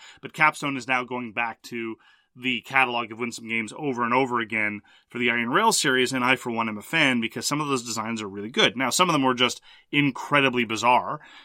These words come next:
and not necessarily ready for a wider audience, but Tom Russell knows what he's doing, and he's also a very, very interesting guy, and he has also a very interesting publisher. But, so I'm looking forward to trying Iberian Gauge.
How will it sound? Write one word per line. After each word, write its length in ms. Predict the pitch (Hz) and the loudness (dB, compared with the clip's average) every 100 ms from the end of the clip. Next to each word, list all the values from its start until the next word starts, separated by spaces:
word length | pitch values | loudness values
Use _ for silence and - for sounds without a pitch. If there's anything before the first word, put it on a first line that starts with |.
| _ | _
and 240 | - 113 113 | -4 -2 2
not 180 | 123 - | 2 2
necessarily 640 | - - 143 131 117 117 | -4 -2 2 2 4 0
ready 300 | 107 123 127 | 2 2 2
for 200 | 113 123 | 0 0
a 80 | 117 | 0
wider 300 | 113 117 110 | 2 2 2
audience, 500 | 117 117 107 190 - | 0 -2 -4 -4 -6
but 280 | - 107 - - - - - | -2 -2 -2 -12 -20 -16 4
Tom 200 | 170 180 | 6 6
Russell 220 | 160 170 | 2 2
knows 240 | 160 147 | 2 0
what 80 | 139 | -2
he's 140 | 135 | -4
doing, 280 | 113 139 208 | 0 0 0
and 80 | 185 | -2
he's 140 | 143 | 0
also 240 | 151 151 139 | 2 2 0
a 60 | |
very, 220 | 113 123 117 | 2 2 2
very 180 | 117 | 0
interesting 300 | 113 - 117 | -4 -6 -8
guy, 180 | 107 107 | -4 -4
and 100 | 180 | -2
he 60 | 160 | -4
has 220 | 110 104 _ | -6 -8 _
also 400 | - 110 113 123 | -14 -10 -6 -6
a 60 | 107 | -6
very 260 | 113 117 | -4 -2
interesting 300 | 120 - 107 | -2 -6 -10
publisher. 540 | - - 185 165 151 220 - - - - - _ _ - _ _ - | -4 2 4 4 2 -2 -10 -20 -20 -20 -20 _ _ -20 _ _ -12
But, 360 | 113 143 - | -6 -4 -2
so 260 | - 147 135 | 4 8 8
I'm 300 | 135 139 147 | 8 6 4
looking 240 | 156 165 | 2 -2
forward 220 | 143 185 170 | 2 4 4
to 60 | |
trying 240 | 160 196 202 | 2 2 4
Iberian 300 | 196 208 208 | 6 6 4
Gauge. 300 | 269 240 | 0 0